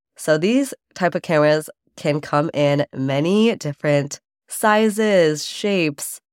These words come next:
um, price ranges, you name it. I feel like there is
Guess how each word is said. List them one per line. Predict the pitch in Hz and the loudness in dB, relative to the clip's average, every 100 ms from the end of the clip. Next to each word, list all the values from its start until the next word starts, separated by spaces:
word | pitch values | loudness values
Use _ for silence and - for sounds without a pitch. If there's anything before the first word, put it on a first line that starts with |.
| _ _ _ | _ _ _
um, | - 151 151 | -2 0 0
price | 147 - 190 226 - | -2 -2 0 0 -2
ranges, | 165 156 147 147 135 131 139 | 0 0 0 0 0 0 -4
you | 160 | -6
name | 160 151 175 | -2 0 2
it. | 135 - | 0 0
I | 139 | -4
feel | 143 170 | -4 0
like | 160 156 | 0 0
there | - 156 | -2 -2
is | 151 156 | -2 -4